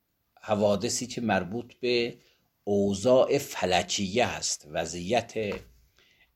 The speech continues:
فلک، وضعیت حالاتی است که برای ستاره‌ها، برای کرات و سیارات اتفاق میفته.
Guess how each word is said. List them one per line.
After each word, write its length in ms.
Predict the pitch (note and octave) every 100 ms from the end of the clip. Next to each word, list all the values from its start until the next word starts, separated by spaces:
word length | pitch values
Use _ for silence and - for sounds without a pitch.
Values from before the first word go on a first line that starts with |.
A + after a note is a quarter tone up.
| - D2 C#2 C2 A#1 A1+ -
فلک، 840 | - - G2 G#2 A#2+ - F#2+ D#2 - _ _ _ D#2
وضعیت 540 | E2 E2+ F#2 G2+ - G#2+ F#2+ - - _ _ _ _ _ _
حالاتی 720 | - G#2 F#2+ G#2 A2+ - G#2+
است 160 | -
که 80 | G2
برای 420 | F#2+ G2 G2+ G#2
ستاره‌ها، 840 | - G2 - F2+ E2+ E2+ G2+ G#2+ G#2
برای 340 | F2+ F2+ G2+
کرات 640 | G2+ - F#2 G2+ G#2 -
و 40 | G2+
سیارات 720 | - E2+ D#2+ D2+ E2 E2 -
اتفاق 480 | C#2+ - - C#2+ -
میفته. 400 | A1 - -